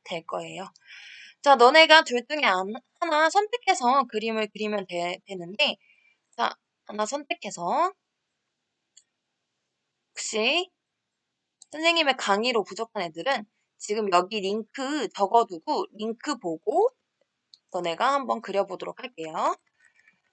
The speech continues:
자, 그래서 마지막으로, 아이고. 자, 직접 만들어 보는 것도 할 건데 선생님이 요걸 넣어줬잖아요. 그쵸?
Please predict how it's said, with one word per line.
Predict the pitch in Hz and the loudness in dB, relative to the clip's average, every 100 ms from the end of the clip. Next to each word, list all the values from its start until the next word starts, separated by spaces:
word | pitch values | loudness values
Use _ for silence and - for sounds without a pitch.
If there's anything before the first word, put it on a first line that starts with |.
| _ - | _ 0
자, | 302 277 254 240 | 4 4 4 0
그래서 | 208 202 175 | 0 2 2
마지막으로, | 165 202 202 185 185 220 247 - | 0 -6 -4 -6 -2 -2 -2 -4
아이고. | 190 - _ _ _ _ _ _ _ _ _ | -10 -10 _ _ _ _ _ _ _ _ _
자, | - - | -16 -8
직접 | 254 - - 392 | -8 -4 4 6
만들어 | 254 185 214 349 381 | 6 2 4 6 6
보는 | 302 302 294 | 6 2 2
것도 | 247 262 | 0 2
할 | 285 - | 0 -2
건데 | 220 269 | -6 -4
선생님이 | 294 370 415 403 330 302 | 0 2 2 2 0 -2
요걸 | 262 277 349 190 | -4 -2 -2 4
넣어줬잖아요. | 214 254 240 214 190 196 | 4 4 -4 -4 -2 -4
그쵸? | 185 | -6